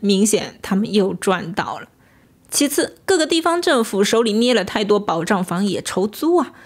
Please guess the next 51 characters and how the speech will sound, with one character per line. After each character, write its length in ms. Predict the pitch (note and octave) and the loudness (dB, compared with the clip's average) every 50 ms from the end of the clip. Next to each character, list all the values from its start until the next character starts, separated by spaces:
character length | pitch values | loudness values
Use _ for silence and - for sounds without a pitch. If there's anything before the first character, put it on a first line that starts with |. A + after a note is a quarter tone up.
| - - - | -20 -20 -18
所 160 | - - E4 F4 | -6 -2 0 0
以 60 | F4+ | 0
势 180 | F4 - A4+ | 2 2 2
必 140 | G#4 G4+ D4+ | 2 2 2
要 160 | D4 C#4 B3+ | 0 0 0
配 300 | B3 - - C#4+ A3 G3 | -2 0 0 2 2 2
合 220 | F#3+ - G3 F#3 F#3 | 2 2 2 0 0
抢 420 | F3+ - - - F#3+ E3+ - D#3+ | 0 -2 -2 0 -2 -2 -4 -6
人 180 | D#3 D3+ D3+ D#3+ | -8 -8 -6 -2
运 300 | F#3 G#3+ A3+ F#3+ E3 E3 | 2 2 2 2 2 0
动。 200 | - - - - - - - - - - - - | -2 -2 -4 -6 -16 -20 -20 -20 -20 -20 -8 0
而 140 | - A#3 B3+ | 0 0 2
现 140 | - D#4 C#4+ | 2 0 2
在 120 | C4+ A#3+ | 2 2
中 220 | A3 B3+ C4 C4 C4+ | 2 2 2 2 2
央 220 | C4 C4+ C4+ C4 | 2 2 2 2
也 100 | A3+ A3+ | 2 0
给 160 | A#3+ - D#3+ | 0 -2 -2
了 100 | D#3 F#3 | -2 -2
抢 300 | G3+ - - - F3 - | -2 -2 -4 -6 -6 -6
人 180 | - - - G3+ | -6 -6 -4 -4
思 280 | G#3 - - - C#4+ | -4 -4 -2 -2 0
路， 260 | D4 D4+ C#4+ - - - _ _ _ _ | 2 2 0 0 -2 -10 _ _ _ _
那 160 | - A#3+ G#3 | -2 -2 0
就 120 | F#3+ G3+ F#3 | 2 0 0
是 280 | - - - - - - | 0 -2 -6 -6 -8 -6
抢 380 | - - - - - - D3+ E3 | -4 -4 -4 -4 -6 -6 -6 -6
农 240 | E3 D#3+ F3+ A3+ | -4 0 0 0
村 260 | B3+ - - F#4 F#4+ F4+ | 0 0 0 0 2 2
人 200 | C4+ E3+ E3+ E3+ | 0 0 -2 -4
口， 180 | - - - - _ _ _ - - - - _ _ | -6 -6 -8 -12 _ _ _ -20 -20 -20 -20 _ _
搞 220 | _ C4+ B3+ B3 C4+ | _ 0 2 2 2
一 60 | D4+ | 0
部 200 | D4 - F4 D4 | 2 2 2 2
分 320 | - - F#3 D3+ D#3 E3+ F#3 | 2 0 -2 -2 -2 -10 -12
租 200 | - - D#4+ F4+ | 0 2 2 2
售 200 | F4+ - C4 F3+ | 4 2 -2 -2
同 200 | - - G3 A3+ | 0 0 0 0
权。 320 | B3 - - - - A#3+ - _ _ _ _ _ _ _ _ | 0 0 -2 -4 -4 -6 -8 _ _ _ _ _ _ _ _
啥 240 | - - A#3+ A3+ A3 | -4 -2 -2 0 2
意 200 | C4+ D#4+ D#4+ C4 | 2 2 2 2
思 160 | B3 - C4 | 0 0 0
呢？ 180 | A#3 G#3+ G#3+ G#3 - - - - - | 0 0 0 -4 -8 -14 -16 -6 -2
就 100 | - D#4 | 0 0
是 120 | D4+ C#4 | 2 2
让 160 | C#4+ D4+ C#4 | 2 2 2
农 120 | C4+ C#4+ D#4+ | 0 2 2
民 160 | D#4+ D4+ D#4 | 0 0 2
们 160 | D#4 D#4 D#4 | 0 0 0
进 220 | D#4 - D4+ B3+ | 0 0 0 0
城， 320 | A3 - A#3 F#3 G3+ A3+ | 2 2 2 0 0 -2